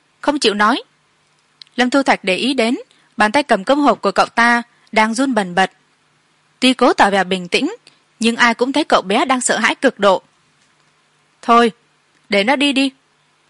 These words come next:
Nguyễn Nam Trúc khoác tay, "Về phòng nói chuyện." Lê Đông Nguyên cau mày, có lẽ định nói cái gì đó, nhưng cuối cùng lại thôi.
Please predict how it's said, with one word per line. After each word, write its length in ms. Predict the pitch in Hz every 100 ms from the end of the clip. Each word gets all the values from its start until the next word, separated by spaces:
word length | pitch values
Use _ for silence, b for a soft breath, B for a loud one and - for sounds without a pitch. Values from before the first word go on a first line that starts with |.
| _ _ _ -
Nguyễn 120 | 277
Nam 140 | 269
Trúc 180 | 240 359
khoác 240 | - 370 -
tay, 240 | 247 247 _ _ _ _ _ _ -
"Về 180 | 214 214
phòng 220 | 214 196
nói 160 | 208
chuyện." 260 | 370 247 196 _ _ _ _ _ _ _ _ _ - b b b -
Lê 120 | 262
Đông 140 | 269
Nguyên 200 | 262 269
cau 180 | 254 302
mày, 320 | 254 208 175 - _ _ _ _ _ -
có 180 | 208
lẽ 140 | 247 302
định 200 | 254 202
nói 180 | 214 320
cái 160 | 381
gì 140 | 240 190
đó, 260 | 208 330 - _ _ _ _ _ -
nhưng 160 | 233
cuối 120 | 220 349
cùng 200 | 220 185
lại 180 | 175
thôi. 320 | - 214 214